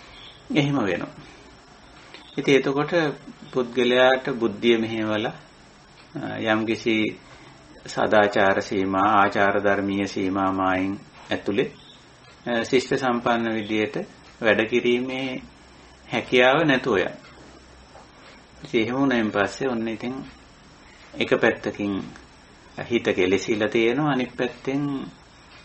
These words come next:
තමන්ගේ කායික වාචික හැසිරීම, ආචාර ධර්මීය අංශය,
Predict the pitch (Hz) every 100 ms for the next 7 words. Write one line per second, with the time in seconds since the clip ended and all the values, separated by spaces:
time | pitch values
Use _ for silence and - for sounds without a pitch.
0 | - 117 110 113 113 117 101 104 104 107
1 | 107 104 123 110 104 - 117 107 90 95
2 | - - - - 101 - 104 98 98 101
3 | 98 101 101 98 95 - 107